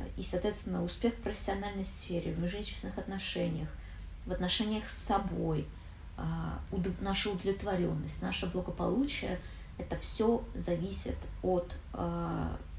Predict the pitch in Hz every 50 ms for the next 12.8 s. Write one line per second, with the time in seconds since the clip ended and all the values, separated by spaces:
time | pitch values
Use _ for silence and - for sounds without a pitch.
0 | - - - - - - - 180 175 180 180 - - 175 170 175 175 170 170 -
1 | 175 175 165 175 170 170 170 165 170 170 170 - - 170 165 175 180 - - -
2 | - - - - - - - - - - - 269 262 226 214 196 - - 208 190
3 | 185 175 - 214 214 - 226 220 - - - 202 208 - - - 170 156 - -
4 | - 359 440 440 - - - - - - - - - - - - - 254 160 -
5 | 185 - 180 - - - 170 - 151 147 - - - 180 208 - 151 156 151 -
6 | 160 156 180 190 170 - 170 160 156 156 160 - - - - - - - - -
7 | - - - - - - - - - - - - - - - - - 80 82 76
8 | 73 73 - - - - - - - - - - - - - - - - 202 202
9 | 190 185 180 180 - - - - - - - - - - - - - - - -
10 | - - - - 202 175 180 - - 190 - 180 - - 185 180 - 180 175 -
11 | - 202 175 175 170 175 180 - 185 180 175 - 185 185 185 175 170 170 180 180
12 | - - 262 349 370 - - - - - - 185 226 226 -